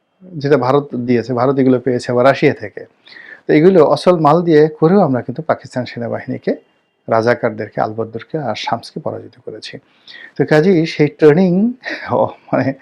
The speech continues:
সেই ট্রেনিং এখনও, মুক্তিযোদ্ধাদের ট্রেনিং এখনও আছে। সেনাবাহিনীতে এখন ধরেন দুই লক্ষ আছে, কিন্তু,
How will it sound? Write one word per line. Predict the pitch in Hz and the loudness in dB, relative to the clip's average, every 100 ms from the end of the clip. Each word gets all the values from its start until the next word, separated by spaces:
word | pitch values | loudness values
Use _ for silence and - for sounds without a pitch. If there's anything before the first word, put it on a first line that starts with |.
| - - | -18 -16
সেই | - - | -6 -2
ট্রেনিং | 143 135 147 160 | -2 0 2 4
এখনও, | 123 - 160 131 | 4 2 -2 -2
মুক্তিযোদ্ধাদের | 156 131 147 131 123 120 127 | -4 -4 -4 -2 -4 -4 -6
ট্রেনিং | 113 117 127 | -2 -2 0
এখনও | 117 110 127 | -2 -2 -6
আছে। | 120 117 - 160 - _ - - - - - | -6 -6 -6 -8 -10 _ -20 -20 -20 -20 -12
সেনাবাহিনীতে | - 139 151 151 156 165 165 170 165 | -2 2 2 2 2 0 2 2 2
এখন | 165 135 - 147 | 0 -4 -2 0
ধরেন | 131 139 | 0 0
দুই | 127 120 | 0 0
লক্ষ | 120 - | 0 -2
আছে, | 107 104 135 | -6 -6 -10
কিন্তু, | - 139 147 175 | -10 -8 -6 -8